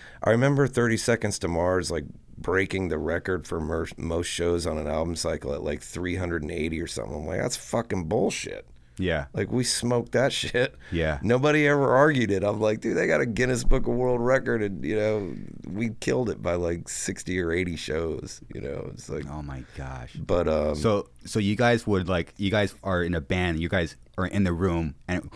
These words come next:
Speaker 2: we just freestyle jamming, or did someone bring in a riff, or you start playing a beat? Like, wh-, uh, what's, like,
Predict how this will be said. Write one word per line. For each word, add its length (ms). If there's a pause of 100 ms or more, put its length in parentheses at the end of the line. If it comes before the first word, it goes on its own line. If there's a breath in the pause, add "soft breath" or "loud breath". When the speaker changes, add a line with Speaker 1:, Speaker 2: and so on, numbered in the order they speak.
(100)
Speaker 2:
we 240
just 180
freestyle 640
jamming, 320
or 160
did 80
someone 240
bring 160
in 80
a 60
riff, 360
or 60
you 140
start 260
playing 240
a 60
beat? 240
Like, 100
wh-, 240
uh, 60
what's, 260
like, 240